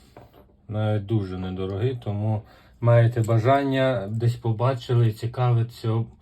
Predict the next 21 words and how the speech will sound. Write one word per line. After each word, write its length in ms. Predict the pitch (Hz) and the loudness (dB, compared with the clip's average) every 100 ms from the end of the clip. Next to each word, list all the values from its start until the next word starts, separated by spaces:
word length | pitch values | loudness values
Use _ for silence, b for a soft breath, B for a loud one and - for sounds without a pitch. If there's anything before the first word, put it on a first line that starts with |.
| b b b | b b b
я 160 | 113 117 | 0 2
вам 180 | 110 110 | 2 0
рекомендую 600 | 110 107 107 101 98 98 | -2 -4 -4 -4 -6 -6
його 200 | 95 98 | -6 -6
взяти. 460 | 104 135 - 143 123 b b b b b _ _ - - - - - B B B - | -4 -6 -6 -12 -14 b b b b b _ _ -20 -20 -20 -20 -20 B B B -4
Дуже 320 | 113 123 117 | 2 4 4
хороша 500 | 110 101 110 113 107 | 0 -2 -2 -2 -4
річ. 300 | 92 - - - - | -4 -6 -10 -10 -4
Є 280 | 117 143 135 | -2 2 2
ще 460 | 120 123 117 117 B B B B - | 2 4 4 4 B B B B -18
шафел 800 | - 113 110 - 110 107 107 104 - - B B B B - - | -2 2 2 0 -2 0 0 -2 -8 -20 B B B B -20 -4
просто, 560 | 120 143 165 - 147 139 | 0 0 0 -6 -4 -2
там, 540 | 120 120 117 113 101 | 2 4 4 2 -2
е, 360 | 101 101 101 98 - _ - 117 | -4 -4 -6 -8 -14 _ -16 -8
інакша, 800 | 107 110 107 - - 101 101 95 - _ B B B B - | -4 -2 -4 -8 -6 -4 -4 -6 -14 _ B B B B -8
інакша 480 | 104 104 - 104 | -4 -4 -4 -4
ручка, 540 | 98 139 - - 123 123 | -2 -4 -6 -4 -2 -2
інакше 500 | 101 107 - - 98 | -2 -4 -6 -6 -4
лезо, 560 | 104 107 104 113 117 - | 0 0 0 -2 -4 -6
воно 180 | 104 98 | -6 -6
більш, 480 | 95 95 - - | -6 -10 -12 -20